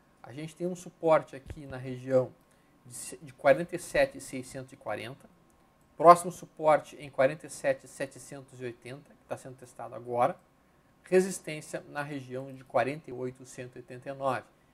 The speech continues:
Esses são suportes para índice futuro, tá? Ah, depois, se nós perdermos quarenta e sete seiscentos e trinta, nós vamos pra quarenta e sete quatrocentos e vinte como próximo suporte daí do entradia do futuro.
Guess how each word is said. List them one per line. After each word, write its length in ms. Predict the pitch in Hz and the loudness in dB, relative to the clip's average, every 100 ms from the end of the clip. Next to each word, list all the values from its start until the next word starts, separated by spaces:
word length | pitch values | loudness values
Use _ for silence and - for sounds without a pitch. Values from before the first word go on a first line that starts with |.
| _ - | _ -18
Esses 220 | 120 123 | -18 -16
são 160 | 139 131 | -16 -16
suportes 600 | 151 - 127 120 - - _ _ - | -18 -16 -10 -10 -12 -20 _ _ -8
para 300 | 123 131 - | -6 -6 -8
índice 480 | 143 135 135 - - _ _ | -18 -18 -16 -18 -20 _ _
futuro, 440 | - - 139 123 - _ _ _ _ _ _ | -20 -14 -10 -10 -14 _ _ _ _ _ _
tá? 240 | 104 117 127 _ _ _ _ _ _ - | -20 -20 -20 _ _ _ _ _ _ -6
Ah, 520 | 120 123 123 120 117 | 0 2 2 0 -4
depois, 340 | 127 123 - - | -10 -12 -12 -8
se 80 | |
nós 160 | 165 190 | -2 -2
perdermos 540 | - 196 160 180 165 | -2 -4 0 0 0
quarenta 340 | - 143 156 151 | 0 2 2 -6
e 40 | |
sete 280 | - - 147 | -10 -6 -6
seiscentos 320 | 135 - 131 | -8 -16 -16
e 40 | 123 | -16
trinta, 480 | - 160 196 - - 135 | -10 -10 -10 -14 -20 -16
nós 160 | 120 | -14
vamos 240 | 139 160 - | -14 -16 -14
pra 160 | - | -10
quarenta 400 | 156 143 156 165 | -2 0 -2 -4
e 40 | 139 | -14
sete 420 | - 165 160 - | -6 -6 -6 -14
quatrocentos 420 | - - 190 190 | -20 -12 -12 -12
e 60 | 131 | -18
vinte 360 | 113 - _ _ - _ _ _ | -20 -20 _ _ -20 _ _ _
como 280 | - 110 110 | -20 -20 -10
próximo 340 | - 107 - | -2 -2 -2
suporte 500 | - 117 - 107 - - | -20 -20 -14 -14 -14 -20
daí 120 | 104 | -20
do 120 | 104 | -20
entradia 420 | 107 101 101 104 | -20 -20 -20 -20
do 140 | 104 113 | -20 -20
futuro. 320 | - 120 - | -20 -20 -20